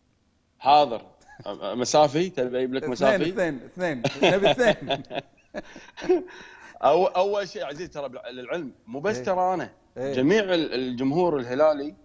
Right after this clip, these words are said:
Speaker 2: إيه.
Speaker 1: لما نشوف إن الهلال يعني ما يلعب بشكل مطلوب ومستواه م-، يعني، آه، م-، إيه، مثلًا بالمباراة متراجع ومثلًا ما قدم شيء، طبيعي ترى يكون عن-، يعني في صدر رحب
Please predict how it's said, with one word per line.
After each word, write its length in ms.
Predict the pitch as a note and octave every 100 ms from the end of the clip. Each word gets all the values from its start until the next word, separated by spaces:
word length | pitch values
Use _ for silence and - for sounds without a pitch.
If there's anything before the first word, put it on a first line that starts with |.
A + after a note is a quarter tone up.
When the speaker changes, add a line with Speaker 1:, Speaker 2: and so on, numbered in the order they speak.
| -
Speaker 2:
إيه. 200 | B2 A2+
Speaker 1:
لما 180 | A#2 C3+
نشوف 260 | C3 F#3+
إن 80 | D#3
الهلال 540 | C#3 C3 D#3 E3+ B2+ -
يعني 400 | D#2+ G#2+ G2 G#2+ G2+
ما 180 | A2 D#3+
يلعب 320 | E3+ G#2+ A2+
بشكل 400 | G#2+ D#3+ D#3 C3
مطلوب 400 | B2 A#2+ C3 A2
ومستواه 640 | A2+ A2 B2 C3 C#3 C3 - - _ -
م-، 380 | G#2+ A2 F2 G#2
يعني، 340 | G2 A2 G2
آه، 440 | F#2 G#2 F#2 G2+ D#2 C2+ F2+
م-، 120 | A#2+
إيه، 400 | A#2+ A#2 G2+ -
مثلًا 380 | B2+ B2+ B2 A2+
بالمباراة 500 | A#2 B2 B2+ C3 - A2+
متراجع 580 | A2+ A#2 C#3 C#3+ B2+ C3
ومثلًا 360 | A2 G#2+ A2 A2
ما 140 | C3
قدم 360 | C3 C3 C3+ B2+
شيء، 300 | E3 F3+ - -
طبيعي 340 | C3 E3+ F#3+
ترى 440 | D3+ D3+ C#3+ B2 G#2
يكون 280 | A2 C#3 B2+
عن-، 200 | A2 D3+
يعني 360 | G#2 A2+ A#2 G#2+
في 160 | D#3+
صدر 360 | D3+ D#3 C3+ B2+
رحب 320 | D#3 F#3 F3+